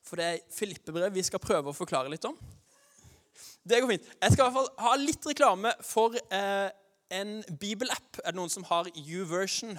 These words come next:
Holy Bible bibelapp? Ja, nydelig. Det er en kul bibelapp. Den kan du laste ned på enten, eh, iTunes, eller hvis du har sånn annen type telefon, så last ned på det du kan laste ned på der. Og så er det sånn at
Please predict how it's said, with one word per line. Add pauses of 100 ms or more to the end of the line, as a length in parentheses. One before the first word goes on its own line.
Holy
Bible (360)
bibelapp? (600)
Ja, (240)
nydelig.
Det
er
en
kul
bibelapp. (220)
Den
kan
du
laste
ned
på
enten,
eh,
iTunes,
eller
hvis
du
har
sånn
annen
type
telefon,
så
last
ned
på
det
du
kan
laste
ned
på
der. (600)
Og
så
er
det
sånn
at